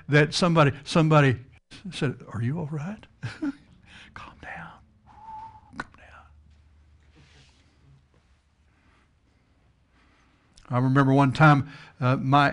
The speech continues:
aunt Annie King was washing dishes in the kitchen sink,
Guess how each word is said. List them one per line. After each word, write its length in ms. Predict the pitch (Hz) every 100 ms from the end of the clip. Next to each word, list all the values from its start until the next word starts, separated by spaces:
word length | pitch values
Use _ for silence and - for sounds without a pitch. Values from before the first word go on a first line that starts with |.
| -
aunt 360 | 156 135 - - _ -
Annie 320 | 143 156 135
King 460 | 127 170 151 135 123
was 200 | 120 -
washing 760 | 143 - 143 123 151 - 123
dishes 440 | 120 156 - 110 101
in 80 | 120
the 80 |
kitchen 380 | 117 - 135 127
sink, 380 | 110 - 147 -